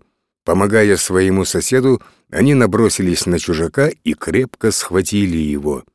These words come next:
Хозяин дома схватил его за горло со словами: «Клянусь Аллахом, о враг Аллаха, я отпущу тебя только у наместника».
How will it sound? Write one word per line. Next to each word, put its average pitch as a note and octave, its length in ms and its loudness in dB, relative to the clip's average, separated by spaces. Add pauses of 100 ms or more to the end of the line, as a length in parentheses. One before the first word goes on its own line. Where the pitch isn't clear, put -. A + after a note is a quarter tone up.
(320)
Хозяин A2 600 2
дома G#2+ 300 4
схватил D3+ 500 2
его D3 320 4
за F#2+ 220 0
горло C3 400 4
со G#2 180 0
словами: A#2+ 720 2 (260)
«Клянусь A#2 460 2
Аллахом, C#3 640 2 (240)
о - 180 4
враг B2 400 2
Аллаха, G#2 560 0 (300)
я A2 420 2
отпущу B2 520 0
тебя A2 280 2
только C3+ 460 2
у B2+ 160 2
наместника». F2+ 720 0